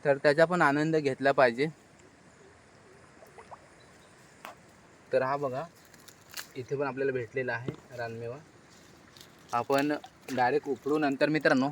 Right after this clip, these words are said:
हा धुवाय पण लागतो, वॉश करायला लागतो पाण्याने स्वच्छ. आपल्याकडे तर, अ, कमीच भेटतो, म्हणून आम्ही रव्यादादाच्या शेतावरती आलोय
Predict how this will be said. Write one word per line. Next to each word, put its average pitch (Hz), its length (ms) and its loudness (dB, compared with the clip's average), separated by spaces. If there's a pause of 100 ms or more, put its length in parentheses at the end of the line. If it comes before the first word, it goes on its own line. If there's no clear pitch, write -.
हा 139 140 4
धुवाय 135 280 4
पण 156 140 -2
लागतो, 147 300 -2
वॉश 123 220 0 (100)
करायला 127 200 0
लागतो - 280 -6 (220)
पाण्याने 117 400 0
स्वच्छ. - 520 -6 (3750)
आपल्याकडे 190 720 4
तर, 202 160 8
अ, 190 280 4 (1300)
कमीच 165 360 2
भेटतो, 160 340 0
म्हणून 151 380 -4
आम्ही 151 420 2
रव्यादादाच्या 143 920 4 (800)
शेतावरती 139 560 4
आलोय 135 300 4